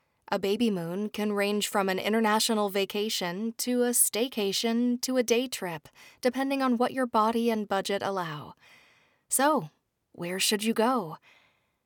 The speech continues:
If you want to go international and can travel in May, June, or September, try Greece.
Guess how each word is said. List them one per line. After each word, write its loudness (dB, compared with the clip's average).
If 2
you 6
want 4
to -6
go 4
international 0
and 0
can 2
travel 2
in -2
May, -2
June, 0
or 0
September, -2
try 2
Greece. 0